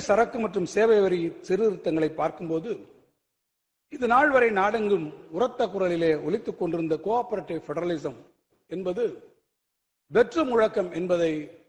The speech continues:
ஒன்றிய அரசினுடைய அதிகார பீடத்தில் இருக்கக்கூடியவர்களை பார்த்து கேட்கிறேன், இது வெற்று குரல் என்பதை நீங்கள் ஒத்துக்கொள்கிறீர்களா? நாட்டிலேயே உயர்கல்வி சேர்க்கையில் முதலிடம் வைக்கும் தமிழ்நாட்டை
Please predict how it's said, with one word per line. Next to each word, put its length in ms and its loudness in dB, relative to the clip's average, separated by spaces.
ஒன்றிய 300 2
அரசினுடைய 480 -2
அதிகார 320 4
பீடத்தில் 420 -4
இருக்கக்கூடியவர்களை 680 -6
பார்த்து 220 -12
கேட்கிறேன், 480 -10
இது 180 2
வெற்று 300 2
குரல் 240 2
என்பதை 300 2
நீங்கள் 300 4
ஒத்துக்கொள்கிறீர்களா? 800 4
நாட்டிலேயே 600 4
உயர்கல்வி 480 2
சேர்க்கையில் 420 2
முதலிடம் 380 4
வைக்கும் 320 -2
தமிழ்நாட்டை 500 -6